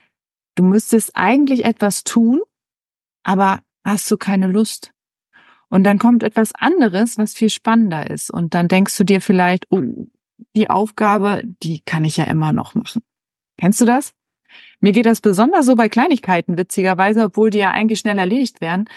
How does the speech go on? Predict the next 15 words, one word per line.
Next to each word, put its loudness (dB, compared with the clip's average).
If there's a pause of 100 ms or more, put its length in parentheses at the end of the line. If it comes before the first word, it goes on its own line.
(500)
Aber 2
ich -6
weiß 0
ja, 2
dass -4
sie -6
schnell -2
erledigt -2
sind -2
und 0
sag 0
mir 0
dann 2
schnell, 0
"Ach, -6